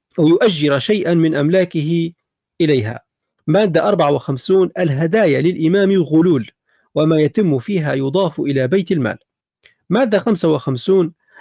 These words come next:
الإمام قدوة للرعية في العدل والإحسان والعمل الصالح، وهو يشارك غيره من أئمة المسلمين في كل ما يهم الجماعة الإسلامية، كما يبعث بعثا للحج كل عام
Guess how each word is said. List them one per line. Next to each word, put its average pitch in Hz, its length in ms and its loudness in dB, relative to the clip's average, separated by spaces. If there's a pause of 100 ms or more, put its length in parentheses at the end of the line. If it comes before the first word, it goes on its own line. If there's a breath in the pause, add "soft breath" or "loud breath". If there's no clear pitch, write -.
الإمام 220 420 4
قدوة 220 420 0
للرعية 175 600 0
في 180 260 -2
العدل 165 360 0
والإحسان 180 640 0
والعمل 160 460 0
الصالح، 110 540 -6 (320)
وهو 156 220 0
يشارك 202 480 0
غيره 180 500 2
من 156 180 0
أئمة 170 420 0
المسلمين 165 680 0 (240 soft breath)
في 165 140 -2
كل 208 260 2
ما 170 120 2
يهم 156 360 0
الجماعة 151 520 -2
الإسلامية، 147 720 -4 (280 soft breath)
كما 196 220 2
يبعث 208 400 2
بعثا 185 440 0
للحج 156 520 -2
كل 175 300 -2
عام 175 460 0